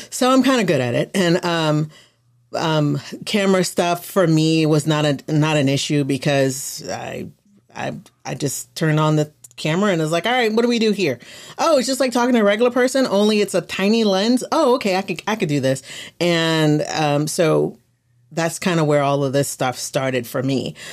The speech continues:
Um, I was doing live selling on Facebook, uh, in my, on my group and different things like that, um, selling makeup, selling jewelry, selling whatever. Um,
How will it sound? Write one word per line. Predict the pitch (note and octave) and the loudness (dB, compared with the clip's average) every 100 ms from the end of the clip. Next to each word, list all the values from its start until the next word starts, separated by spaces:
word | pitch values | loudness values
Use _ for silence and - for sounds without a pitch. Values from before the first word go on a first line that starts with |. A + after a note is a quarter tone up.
| - - | -18 -4
Um, | D#3+ D3+ C#3+ | 0 2 4
I | D3 | 4
was | D3+ C3+ | 2 2
doing | D#3 D#3 D#3 D3+ D3 E3+ F3 F3+ | 2 4 4 4 2 0 -8 -4
live | D#3+ C#3+ D3+ | -2 0 0
selling | - D3 D3 C#3+ | 0 2 2 0
on | C#3+ C#3 C#3 C3+ | 0 0 2 0
Facebook, | D3+ E3+ - A3+ C#4+ - - _ _ _ _ _ _ _ - - | 0 -2 0 -2 -2 -12 -18 _ _ _ _ _ _ _ -10 -2
uh, | D#3 D3+ - | -2 -2 -2
in | D#3 D#3 D#3 D#3 _ _ F3 D#3+ D#3+ | 0 0 0 -4 _ _ -18 -14 -4
my, | D3+ D3 C#3+ | 0 0 0
on | - D3+ D3 | -2 -2 0
my | C3 | -2
group | C3 A3 B3 A#3+ A3+ | 0 4 4 4 2
and | C#3 B2+ | 0 2
different | D3 D#3 - | 0 -2 -2
things | F3 E3 D#3 | 0 0 0
like | D3+ D3+ | -4 -2
that, | D3+ D3 - - - - - | 0 0 -4 -16 -18 -20 -6
um, | D#3 D3 C#3+ C#3+ | 0 2 2 0
selling | - D#3 D3 D3 C#3 D3 - _ _ | 0 0 2 2 0 -4 -10 _ _
makeup, | D#3+ E3+ F3+ E3+ F3+ | -4 -2 0 0 0
selling | - C#3 C3+ | -2 0 0
jewelry, | C3 F#3 F3+ F3 E3 D#3 | 2 4 6 4 2 0
selling | - D3 C#3+ C3+ B2+ - _ _ _ | 0 2 2 0 -2 -8 _ _ _
whatever. | A#2+ C#3 D3 B2+ C3+ - - - - | -8 -2 -2 -2 -6 -8 -20 -20 -8
Um, | F3 E3+ E3 D3+ D3 | -2 0 2 2 0